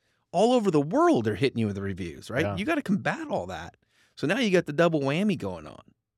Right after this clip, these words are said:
Speaker 2: Mm-hmm.
Speaker 1: right? Where's that money gonna come from? You gonna run down to the bank and ask, "Hey guys, I need a bigger <laughs> line of credit," and,
Speaker 2: Yeah.
Speaker 1: and they're just, and they're just, "Hey, we heard about you in the news yesterday." I mean, it's that,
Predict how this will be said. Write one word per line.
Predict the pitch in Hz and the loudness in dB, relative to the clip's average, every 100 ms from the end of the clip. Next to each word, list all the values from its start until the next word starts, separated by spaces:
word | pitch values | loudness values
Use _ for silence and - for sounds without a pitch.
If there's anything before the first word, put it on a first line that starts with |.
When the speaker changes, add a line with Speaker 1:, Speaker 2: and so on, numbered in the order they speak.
| 110 | -10
Speaker 2:
Mm-hmm. | 101 | -6
Speaker 1:
right? | 101 131 180 _ _ _ _ _ | -2 -2 -4 _ _ _ _ _
Where's | 156 233 | -2 0
that | 285 | 0
money | 262 | 2
gonna | 240 226 | 2 2
come | 208 262 | 0 -2
from? | - - 101 | -2 -4 -4
You | 110 151 | -2 0
gonna | 160 | 2
run | 175 | 2
down | 180 | 0
to | 175 | -2
the | 135 | 0
bank | 131 156 | 0 0
and | 165 | -2
ask, | 143 151 - | -4 -6 -4
"Hey | 147 123 | -2 0
guys, | 127 131 117 | -2 -4 -4
I | 113 | -2
need | 120 117 | -2 -2
a | |
bigger | 113 127 - | -2 -6 -4
<laughs> | |
line | 175 - | -6 -6
of | - | -12
credit," | 131 135 _ _ _ | -10 -12 _ _ _
and, | 143 | 2
Speaker 2:
Yeah. | 147 - | 4 4
Speaker 1:
and | 147 | 6
they're | 160 | 8
just, | 170 - - | 6 4 -2
and | 143 | 0
they're | 143 | 2
just, | 151 139 - | 4 2 2
"Hey, | 147 151 | 0 0
we | 123 | 0
heard | 120 160 | 0 0
about | 123 107 | 0 0
you | |
in | 107 | -2
the | 101 | 0
news | 147 131 | 0 -2
yesterday." | - - - - _ _ _ _ - | -6 -12 -16 -20 _ _ _ _ 2
I | |
mean, | 196 | 4
it's | 196 | 4
that, | 269 254 | 2 0